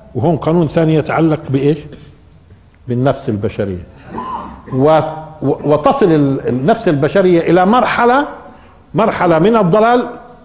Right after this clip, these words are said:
لا يرجى لها إنابة، ما فيش. مش الرسول صلى الله عليه وسلم يقول: "إذا أذنب الرجل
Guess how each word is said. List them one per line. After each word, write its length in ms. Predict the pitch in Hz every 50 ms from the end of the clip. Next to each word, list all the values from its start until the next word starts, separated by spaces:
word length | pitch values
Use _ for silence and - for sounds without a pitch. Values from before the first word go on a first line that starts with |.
| - - -
لا 340 | 196 214 220 220 220 220 214
يرجى 440 | 214 233 247 214 165 147 185 190 175
لها 360 | 170 151 151 143 151 147 135
إنابة، 460 | 139 131 135 120 110 104 110 104 95 95 - - - - -
ما 100 | - 135
فيش. 460 | 127 - 170 151 113 85 - - - - - - - -
مش 120 | - -
الرسول 280 | 123 120 123 - - 147
صلى 200 | - 131 123 131
الله 180 | 131 143 143 120
عليه 120 | 113 120
وسلم 360 | 120 - - 139 127 117 110
يقول: 320 | 117 110 - - 170 139 104 - - - - - - -
"إذا 240 | 117 117 139 139 -
أذنب 260 | 139 135 151 147 127
الرجل 480 | 135 123 127 156 156 143 185 196 139